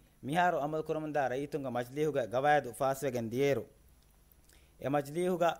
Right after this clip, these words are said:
ವೋಟು ನೆಗಿ ಎ ಗವಾಯದು ಫಾಸ್ ಕುರೈಫಾ ವಣಿ ವರ ಕುಲ್ಲಿ ಹಾಲೆತೆಗ್ಗ ಆ ನಿಜಾಮುಗಂ ಆ ಬದಲಕಾಯಕು ಅವಸ್ಕೊತಕಂ ಅಮಲ್ ಕುರುಮಟ್ಟಕ ಗವಾಯದೆ ಬೇಣುಂವೆಗೆಂ ಕಮ ವಾಯರು ರೈತುಂಗ ಮಜ್ಲಿಹುಗ ಯೌಮಿಯಾತಕಂ ವರ ಸಾಫ್ಕೊಂ ಎಂಗೆಂ ಒಣ್ಣಾಣೆ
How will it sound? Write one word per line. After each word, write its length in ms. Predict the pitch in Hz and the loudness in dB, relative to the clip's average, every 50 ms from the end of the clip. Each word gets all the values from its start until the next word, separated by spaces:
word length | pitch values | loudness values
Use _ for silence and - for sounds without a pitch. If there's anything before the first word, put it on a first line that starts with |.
| - - _ - | -8 -20 _ -10
ವೋಟು 320 | 107 127 143 156 156 165 160 | -6 -2 -2 -2 -2 -2 -4
ನೆಗಿ 320 | 151 156 151 151 156 - - - - | -2 -2 -2 -4 -6 -10 -12 -10 -8
ಎ 80 | 120 | -4
ಗವಾಯದು 440 | 117 131 131 139 151 156 156 151 - | -2 0 2 4 6 4 4 2 0
ಫಾಸ್ 320 | - - 151 151 139 - - | 0 2 2 2 2 0 -4
ಕುರೈಫಾ 440 | - 139 139 147 147 143 151 135 | -4 0 0 2 2 4 4 4
ವಣಿ 380 | 117 117 127 143 147 151 151 151 - - - _ - - _ _ _ _ _ _ - - - - _ _ - - - | 4 2 2 2 2 0 0 -2 -6 -16 -20 _ -20 -20 _ _ _ _ _ _ -20 -20 -20 -20 _ _ -20 -6 -2
ವರ 160 | 117 135 143 | -2 0 0
ಕುಲ್ಲಿ 380 | - - - 151 170 180 190 180 | -2 -4 -6 -6 -2 0 0 2
ಹಾಲೆತೆಗ್ಗ 580 | 156 160 151 156 151 151 151 160 147 139 143 147 - - - - - - - - - - 123 | 4 4 4 4 2 0 -2 -4 -4 -2 -2 -2 -4 -4 -10 -20 -20 -20 -20 -16 -8 -4 -2
ಆ 60 | 131 | -2
ನಿಜಾಮುಗಂ 640 | 127 120 123 120 151 160 160 165 160 156 156 147 139 | -2 -4 -4 -2 0 0 0 0 0 -2 -2 -2 0
ಆ 120 | 143 143 123 | 0 0 0
ಬದಲಕಾಯಕು 680 | 107 123 123 135 139 147 143 - 147 135 131 127 - 131 | 0 -2 -4 -2 -4 -4 -2 -2 -2 -2 -2 -2 -4 -8
ಅವಸ್ಕೊತಕಂ 760 | - - 127 160 185 - - - 190 180 180 185 160 151 | -4 -2 -2 -2 -2 -2 -2 -4 -2 -2 0 0 0 -2
ಅಮಲ್ 260 | 131 123 143 151 151 151 | -2 -2 -2 -2 -2 -2
ಕುರುಮಟ್ಟಕ 460 | - 151 143 143 139 - - 139 139 | -2 -2 -2 -2 -2 -2 -4 -2 -2
ಗವಾಯದೆ 480 | 127 107 117 123 135 139 139 131 123 | -2 -2 0 0 0 0 0 -2 -2
ಬೇಣುಂವೆಗೆಂ 640 | 110 107 123 - 139 156 156 151 151 139 139 135 127 | -4 -4 -4 -4 -4 -4 -4 -4 -4 -4 -4 -6 -6
ಕಮ 180 | - 131 127 | -6 -6 -6
ವಾಯರು 500 | 120 107 107 113 123 131 139 147 147 147 143 - - - - _ _ _ _ - _ - | -6 -6 -4 -2 0 0 0 0 -2 -2 -6 -8 -14 -20 -20 _ _ _ _ -20 _ -6
ರೈತುಂಗ 420 | 127 143 165 180 180 202 190 175 | -4 -2 -2 -2 -2 -4 -4 -2
ಮಜ್ಲಿಹುಗ 420 | 151 147 147 139 147 165 175 170 | -2 -2 -4 -4 -4 -4 -2 -2
ಯೌಮಿಯಾತಕಂ 840 | 147 131 117 117 139 160 170 175 175 170 170 165 170 165 - 151 131 | 0 0 0 0 0 0 -2 -2 0 0 0 0 -2 -4 -4 -4 -4
ವರ 160 | 127 131 127 | -2 -2 -2
ಸಾಫ್ಕೊಂ 580 | 117 - - 135 135 160 175 - - 180 165 147 | -2 -2 0 2 2 2 0 0 -2 -4 -2 -2
ಎಂಗೆಂ 260 | 135 147 156 151 127 | -2 -4 -4 -4 -4
ಒಣ್ಣಾಣೆ 480 | 117 131 147 151 156 151 147 147 143 | -6 -4 -4 -2 0 0 0 -2 -4